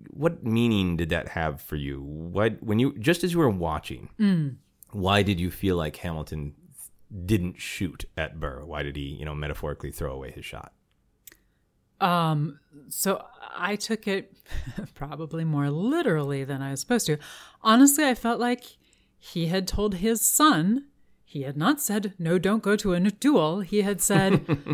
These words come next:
Speaker 1: <laughs>
Speaker 2: "Shoot into the air," which, granted, is good advice if the other person had done that too, 'cause you don't want to have wounded or killed the other person. But I felt like, it, to a certain extent, like, he had to follow the advice he had given his son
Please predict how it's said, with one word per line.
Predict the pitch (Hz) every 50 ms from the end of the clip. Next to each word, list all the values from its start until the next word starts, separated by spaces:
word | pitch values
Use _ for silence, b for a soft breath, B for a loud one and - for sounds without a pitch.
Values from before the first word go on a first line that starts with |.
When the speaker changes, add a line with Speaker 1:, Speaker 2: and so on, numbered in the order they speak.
| 143
Speaker 1:
<laughs> | - - 147 143 -
Speaker 2:
"Shoot | - - - - - - 226 240 220
into | 208 202 190 - 190
the | 175 180 233
air," | 277 254 165 139 139 156 196 208 - _ _ - - _ _ _ _ _
which, | _ 302 302 294 - -
granted, | - 220 208 202 185 233 233 240
is | 247 202 185 190
good | 185 190 175 160
advice | 165 143 151 151 151 -
if | 175 -
the | 165 151
other | 143 139 143
person | - 156 135 - - 151
had | 131 156 139
done | 147 135 135
that | 139 131 - - -
too, | - 294 247 165 143 160 214 208
'cause | - - 170 147 139 127 - - 190
you | 175 151
don't | 139 135 - 185 _ _
want | - - - 156 139 139 139 143 -
to | - 143 135 131 131 147 139 - -
have | 143 143 135 139 139 - - - b b b b b b b b b
wounded | - 151 143 135 131 139 135
or | 139
killed | - - 139 131 123
the | 151 196
other | 233 226 202
person. | - - 139 131 - 165 151 160 185 185 b b b b b b b b _ _ _ _ _ _
But | - 180
I | 185 180 180 180 180
felt | 180 - 190 175 175 -
like, | 175 165 160 160 156 156 - - - - _ _ _ _ _ _ _ _ _ _ _ _ _ _ _ _ _ _ _ _ _ _ _ _ _ _ _
it, | - 180 196 180 160 -
to | - 180
a |
certain | 160 - 190 170
extent, | 165 - 180 165
like, | 160 160 156
he | - - _ - - - 233 233
had | 185 156 151 208 226 196 165
to | 180 160
follow | - 165 151 151 151 139
the | 143 151
advice | 147 139 143 143 143 -
he | - 147
had | 135
given | 143 135 123 120
his | 120 131 -
son | - 214 202 160 - - - 151 165 -